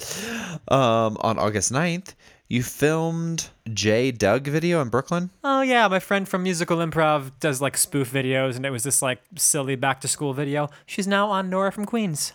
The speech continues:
Speaker 1: With Awkwafina?
Speaker 2: With the very one and only.
Speaker 1: That's amazing. Very cool for her. Um, well, you said you had so much fun, and it was all well organized. Um,
Speaker 2: Ugh,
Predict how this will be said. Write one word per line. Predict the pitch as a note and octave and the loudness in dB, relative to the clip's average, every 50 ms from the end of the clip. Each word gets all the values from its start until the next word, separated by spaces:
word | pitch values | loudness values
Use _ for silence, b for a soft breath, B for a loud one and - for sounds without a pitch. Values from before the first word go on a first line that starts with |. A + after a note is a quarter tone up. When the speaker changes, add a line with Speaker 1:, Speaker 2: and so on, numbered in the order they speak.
| _ _ | _ _
Speaker 1:
With | - D#3+ E3+ | 2 4 6
Awkwafina? | F3+ F#3 - G3 - G3 F#3+ G3 B3 D4+ D#4 D4+ | 4 4 4 2 2 2 2 4 2 2 2 2
Speaker 2:
With | A#3 A#3+ A3+ F#3+ F#3 F3 | 2 2 2 0 0 0
the | F3+ G3+ F#3+ | 2 2 4
very | F3 G3 G3+ G3 G3 G3 G#3 G#3 G#3 | 4 4 4 4 4 2 0 0 -2
one | G3+ F#3+ F3+ G3 G3+ G3+ | -2 0 2 2 2 4
and | G#3 G#3 | 2 2
only. | G#3 A#3+ C4+ A#3 C#3+ C3 C3 - _ _ - | 0 0 0 -2 -2 -2 -4 -6 _ _ -18
Speaker 1:
That's | - C3 - G#3 B3 A#3+ - - - | -4 0 2 2 2 2 0 0 2
amazing. | - F3+ A3 B3 A3+ - G2 F#2+ F#2+ G#2 | 2 0 0 0 0 0 0 -2 0 0
Very | C3+ D#3+ D#3 | 0 0 0
cool | - C#3 G#2+ | 0 -2 -2
for | - - F#2 | -2 -2 0
her. | F#2 F2+ F2 F2+ - B B B B B B B B B B B - | 0 0 0 -2 -6 B B B B B B B B B B B 2
Um, | D3 D3 C#3 C3+ C3+ C3 - | 4 4 4 4 0 -2 0
well, | C#3 C#3 C#3+ | 2 4 4
you | C#3+ D3 | 4 4
said | C3+ - D3+ C#3 C3+ B2 | 4 6 6 6 4 4
you | B2 C3 | 2 2
had | C3 B2+ A#2+ | 2 4 4
so | - - - D3+ E3+ | 4 6 6 6 4
much | D3+ A#2 - | 2 2 2
fun, | - A2 G#2+ | 2 2 2
and | B2 D3 | 2 2
it | D3 | 2
was | D#3 D3+ | 4 4
all | F#3 G3 G3+ | 4 4 4
well | F3 B2+ C#3 D#3+ | 4 4 4 4
organized. | F3 G#3 A#3 - F3 A2 D#2 C#2 C#2+ - - - - b b b b b b _ - | 2 -2 -2 -2 -2 -2 0 2 2 2 2 2 0 b b b b b b _ 2
Um, | C#3 C#3+ C#3 B2+ A#2 G#2+ G#2 G#2 G#2+ - | 4 4 4 4 2 0 -2 -4 -6 -6
Speaker 2:
Ugh, | C#3+ D#3+ D3 | -4 -4 -4